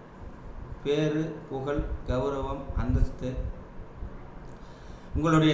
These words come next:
தைரியம், வீரியம் சம்பந்தப்பட்ட எல்லாம் வந்து நல்லா இருக்குங்க. சிம்மராசிக்காரர்களுக்கு அதை பத்திலாம் ஒண்ணும், அ, அ, ஒண்ணும் பயப்பட வேண்டிய அவசியம் இல்ல.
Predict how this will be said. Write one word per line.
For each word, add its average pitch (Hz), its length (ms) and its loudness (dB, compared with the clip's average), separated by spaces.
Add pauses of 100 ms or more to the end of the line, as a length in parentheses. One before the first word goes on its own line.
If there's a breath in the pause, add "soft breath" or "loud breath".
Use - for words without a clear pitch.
(100)
தைரியம், 165 380 6
வீரியம் 156 340 8
சம்பந்தப்பட்ட 147 500 4
எல்லாம் 147 340 6
வந்து 147 220 4
நல்லா 139 180 4
இருக்குங்க. 123 240 4 (640)
சிம்மராசிக்காரர்களுக்கு 135 880 4
அதை 131 160 4
பத்திலாம் 139 380 4
ஒண்ணும், 143 200 2 (1800)
அ, - 80 0 (160)
அ, - 80 -6 (400)
ஒண்ணும் 151 320 4 (160)
பயப்பட 156 380 6
வேண்டிய 147 200 6
அவசியம் 143 380 4
இல்ல. 123 120 2